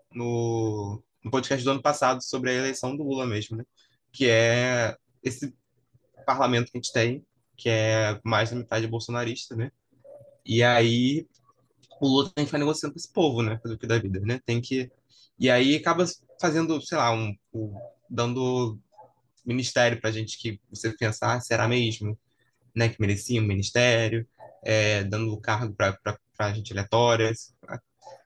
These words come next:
mas faz parte do jogo político, infelizmente, né? Eu acho que só precisa ser bem escolhida essas coisas, assim, né? É, e teve o caso, por exemplo, da Ana Moser, né, que foi,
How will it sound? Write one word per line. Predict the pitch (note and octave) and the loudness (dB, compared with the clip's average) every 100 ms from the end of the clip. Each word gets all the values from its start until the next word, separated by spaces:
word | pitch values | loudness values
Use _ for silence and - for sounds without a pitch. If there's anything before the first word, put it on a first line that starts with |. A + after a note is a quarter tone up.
| - | -4
mas | D#3+ E3+ F3 - | 0 2 2 0
faz | F3+ E3 | 0 0
parte | - E3+ | -2 -6
do | - | -4
jogo | D#3 C#3+ | -4 -4
político, | - D#3 C3+ - D3+ | -2 -2 -2 -4 -4
infelizmente, | C#3+ - C3 C3 A#2+ B2 - F#3+ - _ _ _ _ - | -4 -2 -2 0 -2 -2 -4 -10 -12 _ _ _ _ -4
né? | A#2 A2+ A2 A#2 A#2 A#2 A2 A2+ - | 2 4 4 2 2 4 2 0 -2
Eu | A#2+ | 2
acho | B2 A#2+ | 4 2
que | - | -4
só | - B2 C3 C#3+ C#3 | 2 4 6 4 2
precisa | C#3 C3 C3+ | -2 -6 -6
ser | - C#3 C3+ _ _ _ - _ _ _ | -2 -2 -2 _ _ _ -20 _ _ _
bem | - A#2 C3 D3 | -6 2 2 2
escolhida | - - C#3+ A#2 G2+ | -2 0 0 0 -4
essas | G#2+ A2 - | -6 -8 -8
coisas, | - F#2 F2+ F2+ | -4 -4 -4 -12
assim, | - F2+ - | -12 -12 -12
né? | G2 G#2+ _ _ _ - | -12 -14 _ _ _ -8
É, | G2 F#2+ G2 F#2+ F#2 F#2 F#2+ - | 0 2 4 2 2 2 0 -4
e | - | -4
teve | A#2+ A2 | 0 0
o | A2+ | 2
caso, | A#2 G#2 G#2 A2 - - | 2 0 0 -6 -6 -6
por | G#2+ | -4
exemplo, | G#2 A2 | -2 0
da | A2 | 2
Ana | A#2+ | 2
Moser, | A2+ A2 A2 | 0 -2 -2
né, | A2+ G#2 | -4 -6
que | _ | _
foi, | G#2+ G2+ G2+ G2 | -8 -6 -4 -6